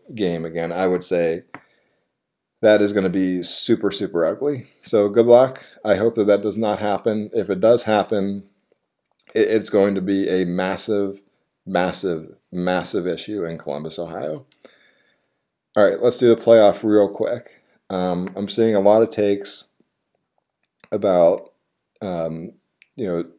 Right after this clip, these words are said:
could we possibly get three S E C teams or two Big Ten teams or the two and two S E C Big Ten? C-, could we give Oregon some respect?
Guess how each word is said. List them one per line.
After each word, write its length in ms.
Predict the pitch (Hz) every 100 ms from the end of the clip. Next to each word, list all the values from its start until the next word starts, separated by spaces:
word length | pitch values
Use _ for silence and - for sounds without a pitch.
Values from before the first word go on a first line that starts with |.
| _ _
could 140 | -
we 80 | 101
possibly 520 | 101 101 95 98 98
get 380 | 92 95 92 - _ -
three 260 | 95 101
S 200 | 95 -
E 60 | 104
C 240 | - 104
teams 480 | 95 101 95 92 90
or 60 | 87
two 220 | - 104
Big 220 | 104 98
Ten 240 | 98 101
teams 360 | 92 95 92 90
or 80 | 87
the 140 | 82
two 240 | - 110 95
and 120 | 95
two 280 | 101 104 95
S 180 | 87
E 40 | 95
C 200 | - 101
Big 260 | 92 95 -
Ten? 400 | 92 90 95 - _ _ _ _ _ _ _ _ _ _
C-, 80 | -
could 140 | -
we 80 | 170
give 160 | 160 131
Oregon 320 | 127 117 101
some 260 | - 101 104
respect? 460 | 104 - 104 101